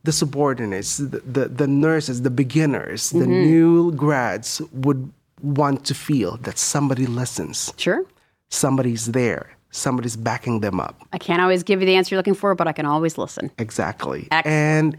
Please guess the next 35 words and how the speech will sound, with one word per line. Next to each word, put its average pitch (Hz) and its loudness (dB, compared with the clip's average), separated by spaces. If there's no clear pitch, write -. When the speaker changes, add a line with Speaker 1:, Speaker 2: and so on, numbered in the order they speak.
Speaker 1:
And 170 -8
it's, - -2
it's 185 0
always 220 2
part 185 2
of 151 0
our 147 2
therapeutic 147 2
communication, 131 0
too. 185 0
Speaker 2:
Sure. 339 2
It's 185 -2
being 226 2
a 208 2
nurse 208 2
to 226 0
the 196 -2
people 214 2
you're 208 0
leading. 156 -2
Speaker 1:
Exactly. 113 0
Speaker 2:
Yeah. 160 -2
Speaker 1:
Not 123 -2
just 139 -4
to 156 2
the 151 0
patients, 151 0
Speaker 2:
Mm-hmm. 170 2
Speaker 1:
but - -2
to 110 -6
the - 0
people 127 0
you 127 2
work 123 2
for, 123 0